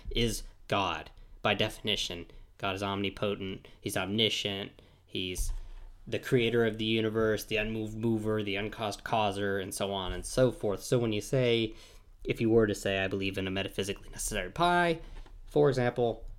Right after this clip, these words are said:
all you're really doing is saying you believe in God. So I'll throw that out there as well, because I've heard that argument a couple times, and I think it's patently absurd.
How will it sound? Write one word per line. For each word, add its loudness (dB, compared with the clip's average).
all 10
you're 8
really 8
doing 4
is 2
saying 0
you -2
believe 0
in -6
God. -10
So -10
I'll -6
throw 2
that 0
out -2
there 0
as -4
well, 2
because -2
I've 0
heard -2
that -2
argument -4
a -4
couple -4
times, -6
and -8
I -16
think -6
it's -12
patently -4
absurd. -6